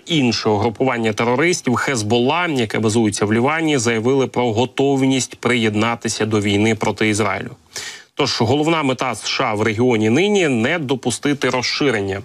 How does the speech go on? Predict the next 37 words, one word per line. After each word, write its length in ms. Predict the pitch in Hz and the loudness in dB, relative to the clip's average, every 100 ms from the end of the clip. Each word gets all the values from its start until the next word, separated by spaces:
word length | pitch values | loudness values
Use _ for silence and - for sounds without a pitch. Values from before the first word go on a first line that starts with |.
| - | -2
зони 260 | 110 117 | 0 2
конфлікту, 680 | 104 117 - - - 185 156 | 2 0 0 -2 0 0 0
чим 220 | - 123 113 | -2 0 2
нині 300 | 135 139 - | 2 0 0
і 100 | 131 | 0
займається 720 | 113 117 107 113 113 - - - | 0 0 0 0 0 -2 -4 0
Ентоні 360 | 113 104 110 | 0 2 2
Блінкен. 440 | 107 107 95 - - _ _ _ - - - - - - | 2 0 -2 -6 -14 _ _ _ -12 -8 -6 -8 -6 -2
Ну 60 | |
і 40 | 240 | 0
в 60 | |
цій 140 | 165 196 | 0 0
ситуації 520 | 180 185 220 202 180 | 0 0 0 0 -2
показово, 500 | 156 160 156 196 160 | 0 0 2 2 2
що 220 | - 151 | 0 0
бойовики 480 | 135 147 151 160 156 | 2 2 2 0 0
Хамас 640 | - 135 160 185 180 - - _ | 0 -2 0 -2 -4 -8 -16 _
сьогодні 420 | - 131 147 143 | -2 2 4 4
заявили, 600 | 123 120 135 160 151 131 117 - | 2 2 2 4 4 2 -2 -8
що 200 | - 113 | -4 2
вони 240 | 135 156 | 2 4
вітають, 760 | 113 120 120 143 156 160 147 - - | 2 0 -2 -2 0 0 -2 -4 -12
цитую, 560 | - 143 147 143 135 127 - - - _ - | -4 0 2 2 2 0 -6 -20 -20 _ -2
«невтомні 760 | 131 175 - 180 160 117 107 | 0 0 -2 -2 2 2 2
зусилля 600 | 107 123 - 139 113 110 | 2 0 0 0 2 2
Росії 520 | 113 117 - 196 185 170 | 0 -2 -2 0 0 0
та 140 | 135 | -4
президента 680 | 117 131 117 120 110 98 101 | -2 0 2 2 0 -2 -4
Путіна, 480 | - 190 180 165 | 0 0 2 0
спрямовані 600 | 147 - 117 135 151 139 127 | 0 0 2 2 2 2 2
на 140 | 123 | 0
припинення 680 | 120 117 135 139 131 127 - | -2 0 2 2 2 0 -2
агресії 840 | 107 101 117 120 98 - 98 95 - | -6 -2 0 0 -2 -4 -2 -2 0
Ізраїлю 560 | 117 104 143 180 156 | 0 0 0 0 -2
проти 420 | 135 131 131 - | 0 -2 -2 -2
сектору 520 | 117 120 117 - 113 104 | -2 -2 -4 0 0 2
Газа». 420 | 107 101 92 | 0 -2 -4